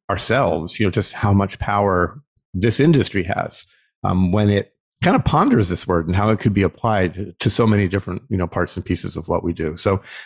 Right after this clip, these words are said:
again, I'm just gonna kind of walk through this quickly. Um, as I was working my way through, I, I was doing a lot of self-reflection, you know, like, what has community meant to me? There's this great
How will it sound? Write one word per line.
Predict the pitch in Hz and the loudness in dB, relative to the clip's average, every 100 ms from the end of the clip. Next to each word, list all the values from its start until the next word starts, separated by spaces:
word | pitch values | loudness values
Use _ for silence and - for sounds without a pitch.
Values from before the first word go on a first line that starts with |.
| - | 0
again, | 175 175 | 2 4
I'm | 160 180 | 6 4
just | - | 4
gonna | 131 | 2
kind | 110 123 101 | 2 0 0
of | - | -2
walk | 98 98 - | 0 0 0
through | 113 | 0
this | 98 - | 0 -2
quickly. | 117 110 110 107 104 | -2 0 2 4 4
Um, | - 95 | 0 -2
as | 110 110 | 2 4
I | |
was | 107 98 - 104 | 4 2 -2 -2
working | 127 127 107 | 0 2 0
my | |
way | 101 98 | 0 -2
through, | - 113 123 | 0 2 4
I, | 95 - - - _ _ _ _ _ | 2 -2 -14 -20 _ _ _ _ _
I | 208 226 | 0 4
was | 196 | 6
doing | 220 | 6
a | |
lot | 196 156 | 6 6
of | 113 | 4
self-reflection, | 160 - 110 - 80 - 78 73 | 2 2 0 0 -2 -2 -6 -2
you | 107 | 0
know, | 90 | 2
like, | 92 - | 0 0
what | 95 107 113 | 0 2 2
has | 127 | 0
community | - 127 127 120 117 | 2 4 4 4 2
meant | 110 - | 0 -4
to | - | -2
me? | 104 156 113 76 _ _ | 2 4 4 0 _ _
There's | 113 | 0
this | 107 - | 0 0
great | 131 143 | 0 0